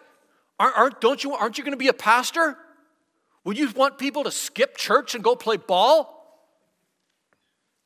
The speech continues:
Well, it depends how well I prepared, I guess. A-, after wrestling it over for just a little bit, I skipped church. And in that game,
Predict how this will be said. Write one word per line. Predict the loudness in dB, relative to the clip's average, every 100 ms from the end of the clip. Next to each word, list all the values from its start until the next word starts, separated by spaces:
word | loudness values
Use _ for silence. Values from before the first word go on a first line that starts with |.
| _
Well, | -20
it | -20
depends | -20 -20 -16
how | -16
well | -16
I |
prepared, | -16 -18 -16 -16
I | -16
guess. | -18 -18 -20 _ _ _ _ _ _ -12
A-, | -12 _ _ -4
after | -2 -2 -2 0
wrestling | 0 0 -2 -6 -4
it |
over | -2 0 -2
for | -4 -8
just | -8 -8 -8
a |
little | -6 -6
bit, | -6 -6 -6
I |
skipped | -10 -10 -12
church. | -12 -16 -18 _ _ _ _ _ _ _ _ _ -16
And | -12
in | -8
that | -10
game, | -8 -12 -12